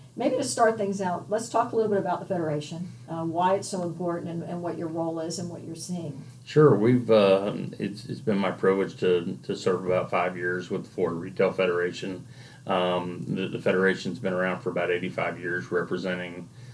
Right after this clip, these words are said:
Speaker 2: uh, the retail industry, uh, both large and small. We represent over three thousand retailers in the state of Florida, um, including the biggest of the big boxes and a lot of locally owned, uh, smaller operations as well.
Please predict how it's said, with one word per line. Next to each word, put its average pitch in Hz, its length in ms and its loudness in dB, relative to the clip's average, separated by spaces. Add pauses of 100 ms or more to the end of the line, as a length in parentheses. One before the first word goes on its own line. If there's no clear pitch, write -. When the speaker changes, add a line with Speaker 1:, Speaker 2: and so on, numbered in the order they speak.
(160)
Speaker 2:
uh, 85 220 0
the 87 100 -2
retail 90 420 0
industry, 90 680 -4 (360)
uh, 95 220 -2
both 92 260 4
large 87 260 2
and 82 140 -4
small. 95 480 2
We 90 100 -2
represent 87 640 -2 (380)
over 90 220 2
three 95 240 0
thousand 90 360 0
retailers 90 540 2
in 92 60 0
the 87 60 -4
state 92 200 2
of 87 120 0
Florida, 95 420 2 (380)
um, 90 580 -4
including 90 640 -2
the 85 80 -4
biggest 87 400 0
of 87 60 -6
the 85 60 -6
big 87 240 0
boxes 92 640 -2
and 90 160 -4
a 90 40 -8
lot 90 260 -6
of 92 280 -2
locally 90 500 2
owned, 87 380 -8 (320)
uh, 87 260 -2
smaller 92 480 0
operations 85 680 -4
as 87 120 -6
well. 92 400 2